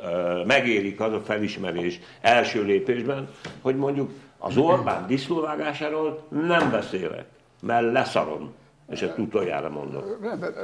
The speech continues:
Speaker 2: Sanyi, de,
Speaker 1: Hát, jó.
Speaker 2: de egy olyan országban élünk, ahol, ahol a nyomtass te is, ö, öreg terjesztőjét ököllel verik.
Speaker 1: Na,
Speaker 2: Mert
Speaker 1: és ez
Speaker 2: n-,
Speaker 1: mennyiben
Speaker 2: mert,
Speaker 1: mond ellent annak, amit én
Speaker 2: mert,
Speaker 1: mondtam?
Speaker 2: mert nem akar, nem akar tudni semmiről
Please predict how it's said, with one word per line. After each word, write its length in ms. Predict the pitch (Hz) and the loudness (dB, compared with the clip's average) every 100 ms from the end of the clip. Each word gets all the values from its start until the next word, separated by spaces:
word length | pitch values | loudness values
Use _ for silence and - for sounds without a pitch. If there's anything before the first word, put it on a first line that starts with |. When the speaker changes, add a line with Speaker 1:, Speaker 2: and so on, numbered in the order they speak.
| 101 | -8
Speaker 2:
Sanyi, 220 | - 202 | -8 -8
de, 180 | 185 175 - | -8 -10 -6
Speaker 1:
Hát, 340 | - - - - | -4 -4 -6 -8
jó. 80 | - | -6
Speaker 2:
de 60 | 220 | -4
egy 200 | 202 226 | -2 -2
olyan 160 | 180 | -2
országban 420 | 180 - 160 156 | -4 -6 -6 -4
élünk, 320 | 160 160 165 156 | -4 -2 -2 -4
ahol, 340 | 139 151 151 | -2 -2 -2
ahol 360 | - 147 156 151 | -2 0 -2 -2
a 240 | - 147 170 | -2 -2 -2
nyomtass 440 | 185 180 147 143 | -4 -4 -4 -4
te 160 | - 147 | -2 -4
is, 300 | 139 - - | -4 -10 -12
ö, 200 | - 156 156 | -4 -2 -2
öreg 260 | 175 160 - | -2 -2 -2
terjesztőjét 680 | 165 156 151 151 151 151 147 | -2 0 -2 -4 -6 -4 -4
ököllel 540 | 170 156 147 143 139 139 | -4 -2 0 0 0 -2
verik. 380 | 139 - - - _ - | -6 -8 -16 -20 _ -2
Speaker 1:
Na, 140 | 107 | 2
Speaker 2:
Mert 100 | 165 | 4
Speaker 1:
és 60 | 151 | 4
ez 100 | 139 | 4
Speaker 2:
n-, 40 | |
Speaker 1:
mennyiben 260 | 190 208 226 | 4 6 6
Speaker 2:
mert, 140 | 151 | 6
Speaker 1:
mond 220 | 147 139 | 4 4
ellent 340 | 143 135 127 127 | 4 4 0 -2
annak, 240 | 123 120 | -2 -2
amit 180 | 117 - | 0 4
én 60 | |
Speaker 2:
mert, 120 | 190 202 | 6 6
Speaker 1:
mondtam? 260 | 202 104 | 2 0
Speaker 2:
mert 220 | 208 208 | 2 2
nem 280 | 214 262 233 | 2 2 4
akar, 440 | 196 - 165 156 156 | 2 2 0 0 0
nem 240 | 262 233 | -2 0
akar 380 | 185 - 160 156 | 0 4 4 4
tudni 280 | 160 156 156 | 0 2 0
semmiről 600 | - 208 185 160 151 | 2 2 4 4 6